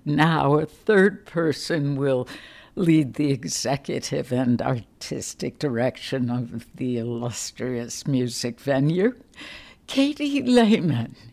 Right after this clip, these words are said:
is a violinist who has had two decades' experience in performing arts management.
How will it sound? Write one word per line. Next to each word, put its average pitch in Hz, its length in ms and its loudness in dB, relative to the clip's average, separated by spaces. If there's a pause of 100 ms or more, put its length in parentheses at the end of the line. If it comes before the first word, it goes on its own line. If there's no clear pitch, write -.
(180)
is 151 300 -4
a - 40 0
violinist 139 1200 0 (460)
who 175 440 -2
has 151 360 -6
had 160 420 0
two 247 240 -2
decades' 160 720 -4
experience 143 1200 0
in 123 260 4
performing 127 800 2
arts 120 400 0
management. - 960 -4